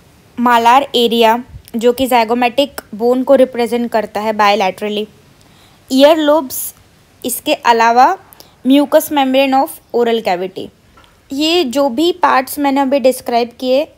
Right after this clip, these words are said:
हम यहाँ पे in general cyanosis देख सकते हैं। आगे वाली स्लाइड्स में हम देखेंगे कि depending upon the location of the body हम कैसे central and peripheral cyanosis को डिफरेंशिएट कर सकते हैं।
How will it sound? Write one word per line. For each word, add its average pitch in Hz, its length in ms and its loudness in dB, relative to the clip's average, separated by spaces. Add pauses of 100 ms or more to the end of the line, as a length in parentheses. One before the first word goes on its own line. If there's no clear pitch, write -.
(140)
हम 294 220 -2
यहाँ 277 400 -6
पे 302 160 -4 (140)
in 311 200 -2
general 277 420 0
cyanosis 240 480 -2
देख 202 240 -2
सकते - 320 -8
हैं। 220 220 -2 (540)
आगे 247 260 0
वाली 302 260 0
स्लाइड्स 277 360 -2
में 285 120 -2
हम 311 160 -4
देखेंगे 277 500 0
कि 311 380 -2 (400)
depending 277 480 0
upon 285 380 0
the 294 80 4
location 269 500 0
of 262 160 0
the 269 140 2
body 226 340 2
हम 269 200 -4
कैसे 277 440 -2
central 269 440 -2
and 277 220 2
peripheral 262 540 -2
cyanosis 240 500 -2
को 262 220 -2
डिफरेंशिएट 254 760 -4
कर 214 160 -4
सकते - 380 -12
हैं। 165 240 -8